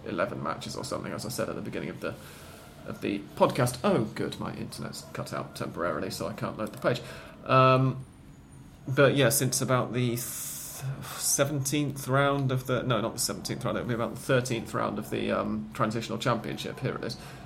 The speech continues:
Um, so they cut short that run, and we can't say anything more about that game.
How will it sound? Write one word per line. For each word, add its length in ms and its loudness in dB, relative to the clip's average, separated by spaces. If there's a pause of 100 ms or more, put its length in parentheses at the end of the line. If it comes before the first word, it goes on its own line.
(280)
Um, 480 0 (680)
so 480 4 (540)
they 140 0
cut 300 0
short 280 2
that 200 2
run, 220 -2 (680)
and 100 0
we 60 -2
can't 200 -4
say 100 -2
anything 240 -2
more 140 4
about 200 4
that 140 0
game. 180 2